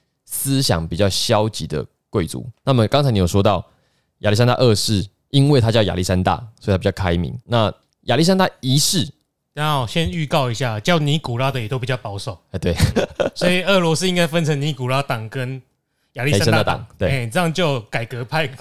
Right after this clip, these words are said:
Speaker 2: 保守派跟进步派两边了。
Speaker 1: 而且好记很多。
Speaker 2: 哎，对。
Speaker 1: <laughs> 好，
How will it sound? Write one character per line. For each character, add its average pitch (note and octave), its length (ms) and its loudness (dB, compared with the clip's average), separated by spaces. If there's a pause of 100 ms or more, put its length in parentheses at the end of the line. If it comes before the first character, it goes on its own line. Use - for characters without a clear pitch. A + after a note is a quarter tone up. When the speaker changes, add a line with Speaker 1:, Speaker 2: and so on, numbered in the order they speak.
(140)
Speaker 2:
保 D3+ 160 2
守 D3+ 160 -4
派 E3 220 0
跟 D#3 380 -6
进 D#3+ 160 -4
步 D3 160 -2
派 D3 200 0
两 B2 120 2
边 A#2 300 2
了。 A#2 80 -10
Speaker 1:
而 A#2 40 -12
且 - 60 -16
好 G2+ 140 2
记 A#2+ 180 2
很 G2 140 2
多。 F#2+ 140 2
Speaker 2:
哎， F2 80 0
对。 - 160 -2
Speaker 1:
<laughs> - 1040 -8
好， F2+ 260 -2